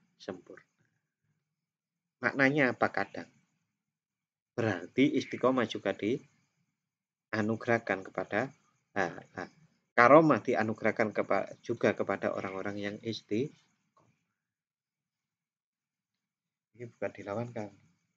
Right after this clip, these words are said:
Dilawankan itu, oh, ya, sing siji elek, sing siji amik, sanes mboten? Padha apike, tetapi ini bagaimana cara meletakkan pada diri kita.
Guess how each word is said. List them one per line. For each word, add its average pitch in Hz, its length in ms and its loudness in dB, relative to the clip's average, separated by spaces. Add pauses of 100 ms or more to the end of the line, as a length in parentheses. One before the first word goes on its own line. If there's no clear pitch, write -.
(160)
Dilawankan 95 480 -6
itu, 127 160 -10 (560)
oh, 71 240 -16
ya, - 80 -20
sing 120 160 -8
siji 135 320 -4
elek, 127 240 2
sing 123 160 -6
siji 113 240 -8
amik, 113 240 -10 (160)
sanes 120 360 -8
mboten? 107 240 -16 (1000)
Padha 113 400 -2 (160)
apike, 117 800 -6
tetapi 120 640 -6
ini 123 320 -4
bagaimana 117 720 0
cara 120 320 0
meletakkan 139 960 0
pada 107 320 -8
diri 90 320 -14
kita. - 320 -20